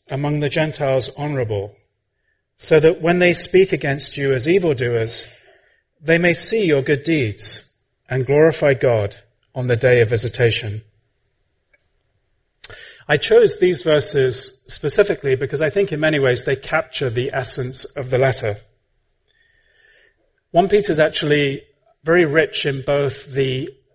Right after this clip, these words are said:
the, the why questions and also the, the practical teaching or the imperatives that follow from them.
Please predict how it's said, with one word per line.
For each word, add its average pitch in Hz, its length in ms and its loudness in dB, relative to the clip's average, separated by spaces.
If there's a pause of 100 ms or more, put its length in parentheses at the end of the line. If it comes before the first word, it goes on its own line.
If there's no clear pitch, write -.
(120)
the, 139 400 -4
the 135 100 -4
why 131 300 0
questions 180 800 -4 (540)
and 139 160 0
also 143 640 4 (180)
the, 139 460 -4 (100)
the 139 100 -6
practical 135 880 0 (280)
teaching 123 580 -2 (180)
or 131 180 -6
the 131 120 -2
imperatives 123 920 -4 (400)
that 135 160 -4
follow 131 300 2
from 135 320 -2
them. 107 280 -6